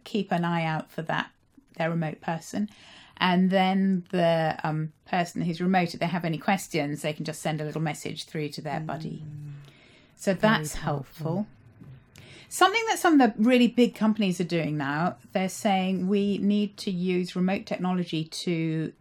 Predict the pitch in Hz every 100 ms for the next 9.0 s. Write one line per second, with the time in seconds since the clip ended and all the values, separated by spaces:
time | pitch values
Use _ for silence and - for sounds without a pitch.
0 | 175 - 190 185 175 175 165 151 - 160
1 | 165 175 170 175 160 160 156 160 160 147
2 | 156 147 151 147 143 - - - - _
3 | - - - - - - 208 - 170 180
4 | 175 175 175 170 160 165 175 170 170 175
5 | 170 160 160 147 - 151 139 - 160 139
6 | 143 _ _ _ _ - 165 151 143 -
7 | - - - 214 214 220 208 202 196 208
8 | 190 202 - - 185 175 175 165 170 -